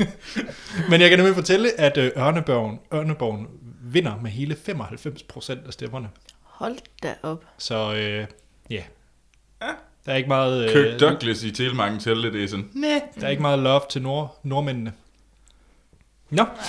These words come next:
Speaker 3: Mm,
Speaker 2: Det
Speaker 3: ja,
Speaker 2: selv
Speaker 3: okay,
Speaker 2: aldrig
Speaker 3: men det
Speaker 2: været.
Speaker 3: er
Speaker 1: Lad os, øh, fyre den af med nogle, øh, lytterspørgsmål.
Speaker 3: Ja, kom med.
Speaker 1: Den første, det er fra Peter.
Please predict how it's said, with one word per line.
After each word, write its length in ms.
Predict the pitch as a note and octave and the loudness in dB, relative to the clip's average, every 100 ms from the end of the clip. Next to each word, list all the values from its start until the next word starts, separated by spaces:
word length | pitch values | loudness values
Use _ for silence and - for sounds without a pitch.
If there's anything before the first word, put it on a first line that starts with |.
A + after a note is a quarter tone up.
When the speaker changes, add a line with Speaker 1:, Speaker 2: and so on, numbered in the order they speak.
| - - - - | -6 -6 -10 -4
Speaker 3:
Mm, 200 | F3+ C#4+ | -4 -4
Speaker 2:
Det 160 | C#4+ | -2
Speaker 3:
ja, 120 | G3+ C#4 | 0 0
Speaker 2:
selv 120 | D#3+ | 2
Speaker 3:
okay, 120 | C#3 | 4
Speaker 2:
aldrig 160 | - D#3+ | 4 4
Speaker 3:
men 100 | E3 | 2
det 80 | C#4+ | 2
Speaker 2:
været. 240 | D4+ C4 F#3+ | 0 -2 -4
Speaker 3:
er 60 | E3 E3 - - - _ _ _ _ _ - | -6 -12 -20 -10 -10 _ _ _ _ _ 2
Speaker 1:
Lad 160 | E3 | 8
os, 180 | D3+ D3 | 8 8
øh, 460 | C#3+ B2+ A#2+ A#2 A2+ | 4 4 4 2 -2
fyre 380 | B2 A2 G#2 G2+ | -2 -2 -2 -4
den 120 | A#2+ | -6
af 120 | D#3 | -6
med 140 | C3 A2 | -6 -8
nogle, 400 | A2 A2 A2 G#2+ | -8 -8 -6 -4
øh, 160 | G#2 | -4
lytterspørgsmål. 640 | C#3 G3 - - F3+ F#3 C#3+ | -2 -4 -4 -2 -2 2 2
Speaker 3:
Ja, 160 | F3+ G3+ - - | 4 0 -4 -10
kom 120 | - G3+ | -6 0
med. 80 | |
Speaker 1:
Den 120 | F3 D#3 | 2 6
første, 280 | G#3 A3 | 6 6
det 100 | F#3+ | 4
er 40 | G#3 | 4
fra 80 | - | 4
Peter. 320 | - G3+ B2+ | 0 2 2